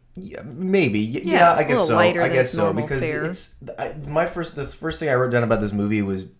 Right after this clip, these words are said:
Speaker 1: P G thir-, fucking teen.
Speaker 2: What?
Speaker 1: It's a P G thirteen movie.
Speaker 2: I didn't know that, but
Speaker 1: Oh,
Speaker 2: I'm
Speaker 1: yeah,
Speaker 2: not
Speaker 1: it's,
Speaker 2: mad about
Speaker 1: it's
Speaker 2: it.
Speaker 1: tame.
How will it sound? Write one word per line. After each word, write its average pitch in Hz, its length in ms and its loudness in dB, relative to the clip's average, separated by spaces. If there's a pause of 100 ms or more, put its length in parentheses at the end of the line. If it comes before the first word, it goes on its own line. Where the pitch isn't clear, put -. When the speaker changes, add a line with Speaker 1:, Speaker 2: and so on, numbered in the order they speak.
(120)
Speaker 1:
P 151 200 -10
G 143 340 -12 (360)
thir-, 131 380 -4
fucking 135 420 -2
teen. 151 540 -4
Speaker 2:
What? 453 420 12
Speaker 1:
It's - 180 -4
a - 60 -4
P 202 160 -4
G 190 140 -4
thirteen 202 420 -2
movie. 120 300 0
Speaker 2:
I 330 180 12
didn't 403 240 6
know 247 220 8
that, 247 340 8
but - 100 4
Speaker 1:
Oh, 349 60 10
Speaker 2:
I'm 392 80 12
Speaker 1:
yeah, 440 80 10
Speaker 2:
not 320 220 12
Speaker 1:
it's, 220 40 8
Speaker 2:
mad 220 360 10
about 143 340 0
Speaker 1:
it's 165 40 0
Speaker 2:
it. 320 160 0
Speaker 1:
tame. 104 720 -8